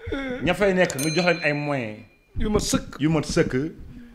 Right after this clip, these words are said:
Speaker 1: Jël xoolal ki force de l'armée bi, ñu jox leen ay moyens, jox leen ñu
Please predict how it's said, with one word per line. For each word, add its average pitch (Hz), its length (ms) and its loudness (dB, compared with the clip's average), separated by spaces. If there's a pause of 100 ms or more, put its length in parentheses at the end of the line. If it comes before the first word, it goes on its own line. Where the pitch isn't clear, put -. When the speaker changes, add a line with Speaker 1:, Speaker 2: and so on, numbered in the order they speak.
(680)
Speaker 1:
Jël 185 160 6
xoolal 160 260 4
ki 151 80 -6
force 175 280 -2
de 180 80 0
l'armée 135 380 2
bi, 123 220 -8
ñu 147 140 -2
jox 170 120 0
leen 165 220 6
ay 135 140 4
moyens, 127 500 0
jox 151 140 0
leen 143 200 4 (160)
ñu 143 100 0